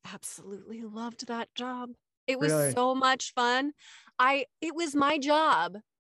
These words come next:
Speaker 1: as I was, like, a twenty-three-year-old girl, and I would just walk in and be like, "Hey, would you like a free beer?"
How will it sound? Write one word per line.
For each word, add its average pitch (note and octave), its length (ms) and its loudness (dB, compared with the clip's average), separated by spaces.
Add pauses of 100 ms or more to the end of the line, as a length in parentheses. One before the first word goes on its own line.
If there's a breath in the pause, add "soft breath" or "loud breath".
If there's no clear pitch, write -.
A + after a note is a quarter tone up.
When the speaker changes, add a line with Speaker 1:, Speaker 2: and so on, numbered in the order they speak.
(280)
Speaker 1:
as A3+ 220 2
I A3 100 2
was, A#3 100 0
like, B3 140 -2
a A#3+ 40 2
twenty-three-year-old C#4 800 0
girl, G3 640 -4
and A#3+ 140 0
I B3 80 4
would A#3+ 120 2
just A#3 160 -4
walk G3+ 380 0
in F#3 300 -4
and G3 120 -8
be G3 140 -2
like, G3 320 0 (120)
"Hey, B3+ 420 -8 (480)
would G3 120 -12
you F3 80 -10
like E3 120 -10
a - 40 -20
free E3+ 200 -10
beer?" D#3+ 280 -10